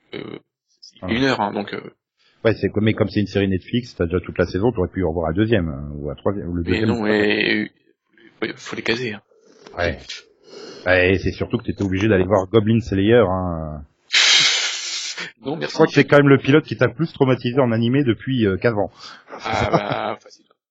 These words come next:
Speaker 1: Et on
Speaker 2: Ah,
Speaker 1: avait,
Speaker 2: ouais.
Speaker 1: parce que moi, on, on, on avait pas été prévenu, hein.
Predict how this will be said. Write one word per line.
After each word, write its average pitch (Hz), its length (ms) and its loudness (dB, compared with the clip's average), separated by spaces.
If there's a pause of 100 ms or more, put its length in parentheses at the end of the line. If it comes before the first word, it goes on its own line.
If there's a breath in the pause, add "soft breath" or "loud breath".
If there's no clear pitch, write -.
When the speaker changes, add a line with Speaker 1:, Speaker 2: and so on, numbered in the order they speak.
(680)
Speaker 1:
Et 110 440 -4
on 113 40 0
Speaker 2:
Ah, 135 160 4
Speaker 1:
avait, 117 100 4
Speaker 2:
ouais. 98 60 -6 (220)
Speaker 1:
parce - 180 -8
que 123 60 -2
moi, 117 200 2 (120)
on, 120 40 -4
on, 113 160 -2
on 117 200 -4 (720)
avait 107 100 -2
pas - 100 -6
été - 120 -10
prévenu, 165 320 -6
hein. 139 160 -8